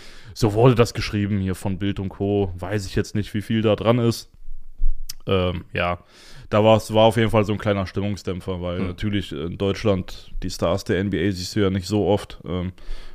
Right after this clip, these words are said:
Speaker 1: nur bei so, äh, Nationalmannschaftsspielen, da haben sich viele drauf gefreut. Er hat dann nicht gespielt.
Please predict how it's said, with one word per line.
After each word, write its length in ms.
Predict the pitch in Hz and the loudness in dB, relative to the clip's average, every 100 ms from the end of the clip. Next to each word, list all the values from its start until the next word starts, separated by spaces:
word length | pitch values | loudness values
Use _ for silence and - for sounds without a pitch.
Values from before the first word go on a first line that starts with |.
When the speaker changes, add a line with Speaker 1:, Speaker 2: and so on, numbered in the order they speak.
| - | 0
Speaker 1:
nur 120 | 101 | 4
bei 160 | 98 95 | 4 4
so, 360 | 95 95 92 | 2 0 0
äh, 100 | 78 92 | -2 -2
Nationalmannschaftsspielen, 1200 | 98 - 101 104 107 104 92 - 110 101 98 92 | -2 -2 0 2 2 2 -2 -4 0 2 2 0
da 100 | 90 | -2
haben 140 | 101 | -2
sich 100 | - - | -4 -4
viele 180 | 113 110 | -2 2
drauf 220 | 104 98 | 2 0
gefreut. 520 | 101 - 113 117 - - | -4 2 6 6 4 2
Er 160 | 110 | 4
hat 120 | 110 | 4
dann 80 | 113 | 4
nicht 160 | 117 - | 0 -2
gespielt. 540 | 123 - 120 120 113 | -4 0 4 4 2